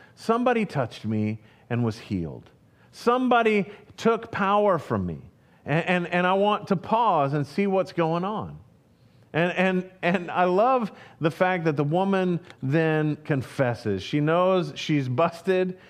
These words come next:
She knows Jesus knows what's going on. And so this is how Mark's gospel picks it up. Then the woman, knowing what had happened to her, that she had been healed because she touched his robe,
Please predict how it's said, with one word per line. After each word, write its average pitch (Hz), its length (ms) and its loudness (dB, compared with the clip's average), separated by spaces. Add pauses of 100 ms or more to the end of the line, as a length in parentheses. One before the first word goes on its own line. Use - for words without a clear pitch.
(120)
She 180 200 -2
knows 185 400 2
Jesus 139 440 -2
knows 110 320 0
what's 107 220 -4
going 98 240 -2
on. 90 320 -4 (300)
And 123 120 -2
so 135 560 0
this 202 380 0
is 175 160 -4
how 120 540 -2 (240)
Mark's 123 360 0
gospel 101 600 -4
picks - 340 -8
it 95 80 -4
up. 85 300 -8 (560)
Then 190 180 2
the 208 80 2
woman, 170 540 0 (260)
knowing 208 420 0
what 196 140 2
had 160 140 0
happened 139 460 -4
to 120 120 -2
her, 107 140 2
that 135 160 -6
she 254 160 -8
had 202 120 -6
been 151 160 -4
healed 110 600 -4 (400)
because 151 280 -2
she 175 200 -8
touched - 500 -14 (240)
his 131 240 -4
robe, 90 420 -2